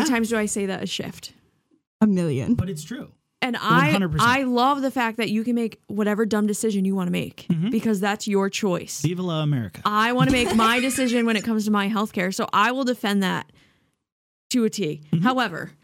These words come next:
Speaker 2: I'm also not against scaring the shit out of people to try and get them to go.
Speaker 1: <laughs>
Speaker 2: Like
Speaker 1: Nope.
Speaker 2: I said, like, I would have called a doc. I would have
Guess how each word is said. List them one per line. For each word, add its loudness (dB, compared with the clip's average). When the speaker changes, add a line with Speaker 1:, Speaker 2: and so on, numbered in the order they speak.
Speaker 2:
I'm 0
also 0
not 0
against -4
scaring -6
the -6
shit -6
out -8
of -12
people -10
to 2
try 0
and 4
get 0
them 0
to -8
go. -10
Speaker 1:
<laughs> -16
Speaker 2:
Like 2
Speaker 1:
Nope. 2
Speaker 2:
I 0
said, -4
like, -2
I 0
would 2
have -4
called -2
a -4
doc. 2
I 0
would 0
have -4